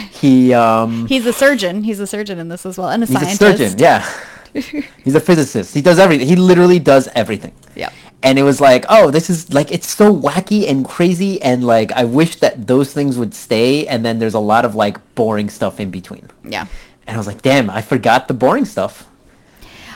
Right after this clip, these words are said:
Speaker 2: Uh, yeah, that's fair. I mean, I, I, I, I will say I liked it more than I, uh, 'cause I had heard you talk about it, and I know that people kind of shit on it a little bit now,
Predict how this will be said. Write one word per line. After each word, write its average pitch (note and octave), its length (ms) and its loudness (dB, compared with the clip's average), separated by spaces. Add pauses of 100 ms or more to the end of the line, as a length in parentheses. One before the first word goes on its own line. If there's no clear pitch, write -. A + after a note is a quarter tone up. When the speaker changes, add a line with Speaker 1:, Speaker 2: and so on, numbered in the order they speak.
Speaker 2:
Uh, A#3 200 4
yeah, D4 260 0
that's B3 180 -2
fair. B3 180 -2
I G#3 120 -4
mean, A#3 160 -2
I, A#3+ 340 -2
I, B3 340 -2 (160)
I, E4+ 320 2
I D#4 140 2
will G4+ 160 0
say C#4+ 240 -2
I B3+ 140 0
liked A3+ 260 -4
it E4+ 80 -4
more A#3+ 180 -2
than A#3+ 100 -4
I, A3+ 220 -2 (500)
uh, A#3 60 2
'cause A#3+ 220 0
I A#3 80 4
had A3 120 -2
heard E4 220 -2
you D#4+ 100 -6
talk C#4+ 180 -2
about C4 220 0
it, B3+ 120 0
and - 100 -6
I A#3+ 60 -2
know A3+ 180 -2
that B3 220 -4
people A3+ 280 -6
kind A3+ 160 -6
of G3+ 80 -6
shit E3+ 160 -8
on F3+ 140 -6
it A3+ 140 -6
a - 80 -6
little B3+ 180 -2
bit D4+ 300 -6
now, D#4+ 440 -2